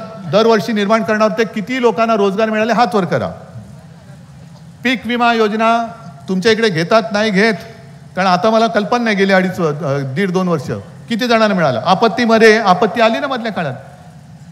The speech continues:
त्या संकट काळामध्ये सरकार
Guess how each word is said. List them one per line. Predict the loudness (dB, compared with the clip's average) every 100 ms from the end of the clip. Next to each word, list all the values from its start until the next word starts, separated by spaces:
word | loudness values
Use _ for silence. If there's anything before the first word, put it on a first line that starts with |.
| -20 -2
त्या | 2 4
संकट | 2 2 2
काळामध्ये | 4 4 4 4 2 -2 -8 -18 -20 -20 -20 0
सरकार | 0 4